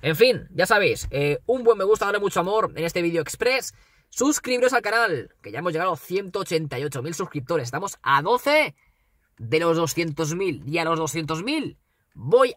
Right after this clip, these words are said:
a hacer un sorteo, pero no uno. Voy a hacer, a lo mejor me pongo dos o tres sorteos en un mismo especial. ¿Qué os parece?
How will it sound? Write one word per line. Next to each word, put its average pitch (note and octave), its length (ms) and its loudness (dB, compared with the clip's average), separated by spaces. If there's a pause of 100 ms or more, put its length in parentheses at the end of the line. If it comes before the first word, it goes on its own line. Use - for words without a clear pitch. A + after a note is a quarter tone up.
a E3 80 4
hacer B3 300 0
un A#3+ 100 0
sorteo, D#3+ 540 -2
pero A3 160 0
no C#4+ 160 2
uno. A2 340 -8 (300)
Voy B3 160 4
a C4+ 60 4
hacer, C#4+ 300 2 (280)
a D#4+ 60 -6
lo F4 60 -2
mejor E4 220 -4
me C#4+ 80 -2
pongo C#4 400 -2
dos G3 320 -2
o G3+ 60 -4
tres D#3 100 -6
sorteos F3+ 420 -4 (320)
en A3+ 220 2
un A#3+ 140 0
mismo C3+ 240 -2
especial. - 480 -16
¿Qué A3 80 2
os - 80 -2
parece? - 440 -6